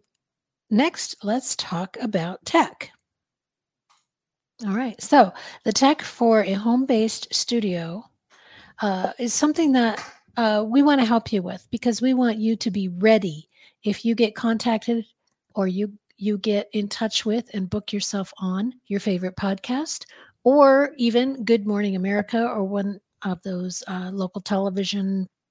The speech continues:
uh, news shows or whatever. We want you to be ready, that all you have to do is flip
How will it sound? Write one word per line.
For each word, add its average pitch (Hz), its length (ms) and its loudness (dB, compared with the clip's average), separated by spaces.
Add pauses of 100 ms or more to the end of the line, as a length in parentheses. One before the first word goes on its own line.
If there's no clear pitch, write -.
(200)
uh, - 40 -4
news 202 480 0
shows 240 400 0
or 220 120 -4
whatever. 220 580 0 (420)
We 240 140 4
want 240 240 4
you 233 160 0
to 240 80 -2
be 214 220 0
ready, 190 520 2
that 185 200 -8
all 202 80 -2
you 226 100 0
have 240 120 0
to 220 100 -4
do 233 180 0
is 214 220 -4 (320)
flip 240 320 -4